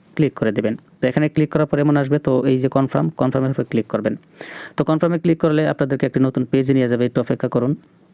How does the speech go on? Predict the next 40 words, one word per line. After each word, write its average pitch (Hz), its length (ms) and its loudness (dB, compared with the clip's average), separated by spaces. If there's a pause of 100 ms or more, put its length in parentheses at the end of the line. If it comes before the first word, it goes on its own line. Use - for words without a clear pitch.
(300)
আর 110 120 -2
এখানে 139 220 2
আপনারা 143 180 0
একটু 135 140 -2
ভালো 127 180 2
করে 143 200 2
খেয়াল 131 220 0
করবেন, 131 180 0 (100)
কোথাও 127 260 0
ভুল 127 200 4
করবেন 107 260 0
না। 107 60 -4 (500)
তো - 100 2
দর্শক, 170 280 0
তারপর 160 240 -2
আপনাদের 156 260 0
সামনে 156 180 0 (120)
এমন 151 200 2
আসবে। 131 240 0
তো 147 120 2
এখানে 156 200 4 (100)
দেখতে 135 240 -2
পাচ্ছেন 139 260 0
আপনারা 139 240 0
সর্বপ্রথম 139 420 0 (120)
এই 147 140 4
যে 143 140 2
এক - 100 -6
হাজার 135 160 -2 (160)
টাকা, 117 140 -2 (100)
অর্থাৎ 135 220 -2
আপনারা 143 240 0
প্রথমে 143 240 2
এক - 80 -2
হাজার 139 180 -2
টাকা 139 180 0
সিলেক্ট 139 220 -2
করেছিলেন, 151 340 0
সেটা 135 140 0
এখানে 123 180 0